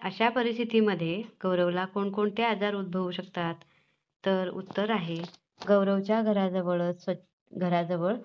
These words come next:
स्वच्छतेचा अभाव असेल, सार्वजनिक शौचालय जवळच असल्यामुळे त्याला अनेक संसर्गजन्य रोग होऊ शकतात. वडील मद्यपी असल्याने, म्हणजे दारू पिणारे असल्यामुळे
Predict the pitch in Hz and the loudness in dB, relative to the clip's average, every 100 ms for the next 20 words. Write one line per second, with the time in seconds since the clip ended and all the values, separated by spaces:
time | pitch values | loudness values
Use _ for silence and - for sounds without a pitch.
0 | - - - - 190 - 208 220 220 226 | -14 -20 -10 -6 -6 0 0 2 0 0
1 | 233 196 185 190 - - 185 226 277 _ | 0 0 0 0 -2 -4 -4 -4 -6 _
2 | _ _ _ _ - 190 175 185 196 202 | _ _ _ _ 0 0 0 0 2 2
3 | 196 202 185 185 185 180 185 185 170 175 | 2 0 0 0 -2 0 0 2 2 0
4 | 196 214 202 180 180 175 175 175 175 170 | 0 -2 -2 -4 -2 -2 -2 -2 -2 0
5 | - 180 185 220 214 185 185 190 180 185 | 0 2 2 2 2 0 0 0 0 0
6 | 185 180 175 175 180 185 170 175 - - | 0 0 0 -2 0 0 -2 -4 -10 -6
7 | 180 220 - _ _ _ _ _ _ _ | -4 -4 -8 _ _ _ _ _ _ _
8 | _ _ - 214 233 269 247 208 208 214 | _ _ 2 4 4 4 2 2 0 2
9 | 214 196 196 175 165 185 165 165 214 220 | 2 0 -2 -2 0 0 0 2 2 2
10 | 180 170 170 170 165 165 165 156 165 165 | 2 0 -2 -2 -2 -4 -4 -2 0 2
11 | 160 175 | 2 0